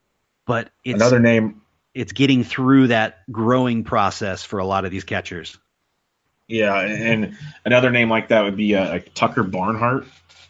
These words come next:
Speaker 2: Any, uh, any feels on him?
Speaker 1: I actually picked him up. Like,
Speaker 2: Okay.
Speaker 1: I, I, I drafted Yachty, and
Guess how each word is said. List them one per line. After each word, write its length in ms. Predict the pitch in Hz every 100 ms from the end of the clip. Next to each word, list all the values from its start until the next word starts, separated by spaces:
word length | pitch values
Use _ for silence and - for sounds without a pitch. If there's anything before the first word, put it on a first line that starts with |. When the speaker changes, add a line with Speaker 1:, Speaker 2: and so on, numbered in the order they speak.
| _ -
Speaker 2:
Any, 280 | 107 104
uh, 280 | 101 95 90 -
any 180 | 107 107
feels 340 | - 113 101 104
on 140 | 95
him? 320 | 104 107 113 _ _ _ _ _ _ _ _ _ _ _ _
Speaker 1:
I 140 | - 135
actually 360 | 175 - 202
picked 220 | 180 175 170
him 120 | 156
up. 260 | 113 - - _ _ _ _ _ _ _ _ _ _ -
Like, 180 | 110 104
Speaker 2:
Okay. 80 | -
Speaker 1:
I, 260 | 135 147 - _ -
I, 200 | 135 160 -
I 80 | 135
drafted 480 | 123 151 175 240 190
Yachty, 440 | 151 113 139 202 _ _ _ _ _ _ _ _ _ _ _ -
and 340 | 135 139 139